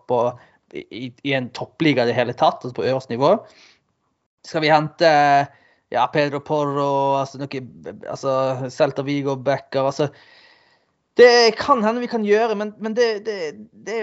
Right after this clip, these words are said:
blir ikke, er det det som skal på en måte, nei, jeg vet ikke jeg, altså. Det, hvis vi bare skal bruke sytti mil på en back bare for the sake of it, så høres det ut som det er veien til bomkjøp. Så samtidig også synes jeg jo nå at, eh, midtbanen vår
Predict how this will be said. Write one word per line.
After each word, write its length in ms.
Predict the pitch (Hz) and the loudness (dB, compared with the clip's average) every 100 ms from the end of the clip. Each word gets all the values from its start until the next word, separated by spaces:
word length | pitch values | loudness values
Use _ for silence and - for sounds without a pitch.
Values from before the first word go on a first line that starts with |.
| 202 | -6
blir 240 | 254 226 | -6 -4
ikke, 320 | 185 - 151 | -4 -2 -4
er 300 | - - 202 | -4 -4 2
det 100 | 208 202 | 2 2
det 100 | 233 - | 0 0
som 80 | 175 | -4
skal 220 | - 170 | -2 -2
på 60 | 170 | -2
en 20 | |
måte, 220 | 175 214 180 151 - _ _ _ _ _ - | 2 6 6 4 0 _ _ _ _ _ -4
nei, 120 | 170 226 | 0 0
jeg 80 | |
vet 140 | 220 214 | -2 -2
ikke 100 | 185 | -2
jeg, 120 | 170 | -2
altså. 220 | 135 - - - | -4 -8 -14 -8
Det, 120 | 190 196 190 | -4 -2 -2
hvis 160 | 196 | -6
vi 80 | 240 170 | -4 0
bare 160 | 185 196 | 2 0
skal 140 | 156 | -2
bruke 260 | 180 190 185 | -2 -4 -4
sytti 400 | 208 185 - 165 | -4 -4 -6 -6
mil 160 | 160 | -4
på 140 | 139 139 | -4 -2
en 80 | |
back 240 | 156 151 139 135 | -2 -2 -6 0
bare 240 | 151 143 139 - | 0 0 -4 -4
for 160 | 143 | -4
the 80 | 135 | -4
sake 400 | - 156 135 - | -4 -6 -6 -8
of 80 | 123 | -12
it, 160 | - - | -14 -4
så 160 | 185 156 135 123 | 2 4 4 0
høres 220 | 127 143 147 | -2 -6 -8
det 80 | |
ut 80 | 135 | -10
som 80 | 135 | -4
det 80 | 143 | -2
er 320 | 127 123 113 131 | 0 -2 -2 0
veien 260 | 139 120 120 | 0 0 -6
til 100 | 117 | -8
bomkjøp. 400 | 120 120 107 95 - | -8 -6 -8 -8 0
Så 180 | 147 156 - - - - - | 0 0 -4 -20 -20 -20 -8
samtidig 640 | - 220 285 330 220 226 | -4 -2 0 2 6 6
også 240 | 285 - 285 | 4 0 -10
synes 380 | - 302 285 214 | -8 -8 -4 -4
jeg 140 | 139 | -4
jo 60 | 175 | -4
nå 160 | 320 302 | -4 -4
at, 220 | - - | -6 0
eh, 160 | 226 214 | -2 0
midtbanen 760 | 190 214 - _ - 233 185 | -6 -8 -8 _ 0 2 2
vår 80 | 160 | -2